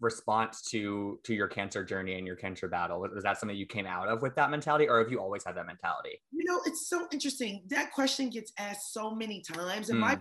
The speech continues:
Speaker 2: friend said, "Bershan, now you definitely were a go-getter." And you definitely
Speaker 1: <laughs>
Speaker 2: something
Speaker 1: I
Speaker 2: like
Speaker 1: believe it. I
Speaker 2: I
Speaker 1: believe
Speaker 2: used
Speaker 1: it.
Speaker 2: to tell, I used to tell the teacher, I used to say, "Hold up, I don't believe what you're saying." And they were to say, "Okay, Brashawn, take the floor." And I would say, "I challenge you because," right?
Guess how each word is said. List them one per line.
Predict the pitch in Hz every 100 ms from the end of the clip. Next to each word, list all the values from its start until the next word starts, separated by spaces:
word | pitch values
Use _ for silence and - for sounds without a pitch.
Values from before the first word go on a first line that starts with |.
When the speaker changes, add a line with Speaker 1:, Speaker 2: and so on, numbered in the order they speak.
| -
Speaker 2:
friend | 226 220
said, | 208 185
"Bershan, | 185 185 139 - - - - -
now | 180 156 143 - -
you | 226 233 160
definitely | 220 226 226 214
were | 208 185 180 170 165 165 160
a | 160
go-getter." | 190 180 185 170 170 170
And | - 180
you | 202 -
definitely | 226 170 - -
Speaker 1:
<laughs> |
Speaker 2:
something | - 196 190
Speaker 1:
I | 185
Speaker 2:
like | 214
Speaker 1:
believe | 156 110 101
it. | 95 101 - -
I | 139
Speaker 2:
I |
Speaker 1:
believe | 135 110 98
Speaker 2:
used | 92
Speaker 1:
it. |
Speaker 2:
to | 262
tell, | - 269
I |
used | 285 254
to |
tell | - 240
the | 214
teacher, | 214 233 226
I |
used | 226
to | -
say, | 233
"Hold | 226 269
up, | 214 - - _
I | 247 302
don't | 311
believe | 311 320 339
what | 262 -
you're | 196
saying." | - 151 127 127 - - _ -
And | 240 233
they | 269
were | 285
to | -
say, | - 247 311
"Okay, | 349 339
Brashawn, | 240 285 285 285
take | 285 311 311
the | 320
floor." | 359 254 196
And | 226
I | 233
would | 233
say, | 240 - - -
"I | 214
challenge | - 302 349 339 254 226
you | 214
because," | 214 202 285 294 202 196 214
right? | 220 247